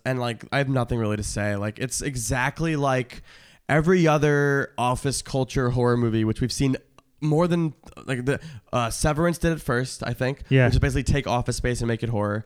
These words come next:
Speaker 2: Yeah.
Speaker 1: Then the Belko Experiment did the same thing.
Speaker 2: There's a, the vampire killer movie,
Speaker 1: There's
Speaker 2: like,
Speaker 1: that vampire
Speaker 2: My Boss's
Speaker 1: one
Speaker 2: Vampires or something like
Speaker 1: that
Speaker 2: that.
Speaker 1: did the same thing.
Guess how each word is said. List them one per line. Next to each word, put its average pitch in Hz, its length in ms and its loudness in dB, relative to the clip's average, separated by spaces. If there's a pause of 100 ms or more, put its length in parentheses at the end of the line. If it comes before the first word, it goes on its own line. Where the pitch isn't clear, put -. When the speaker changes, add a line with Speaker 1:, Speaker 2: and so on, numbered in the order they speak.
(120)
Speaker 2:
Yeah. 135 200 4
Speaker 1:
Then 143 220 0
the 143 80 0
Belko 139 400 2
Experiment 107 520 0
did 101 160 -4
the 104 80 -6
same 101 240 -4
thing. 101 400 -6
Speaker 2:
There's 131 140 2
a, 135 200 4
the 123 220 -2
vampire 117 600 2
killer 113 320 0
movie, 113 280 2
Speaker 1:
There's 110 60 0
Speaker 2:
like, 110 100 0
Speaker 1:
that 110 60 -10
vampire 113 340 2
Speaker 2:
My - 0 -
Boss's 117 380 4
Speaker 1:
one 98 40 -4
Speaker 2:
Vampires 110 480 2
or 104 40 -4
something 120 280 -4
like 120 120 0
Speaker 1:
that 113 40 0
Speaker 2:
that. 113 80 2
Speaker 1:
did 117 80 -2
the 107 60 -6
same 104 260 -4
thing. 110 360 -6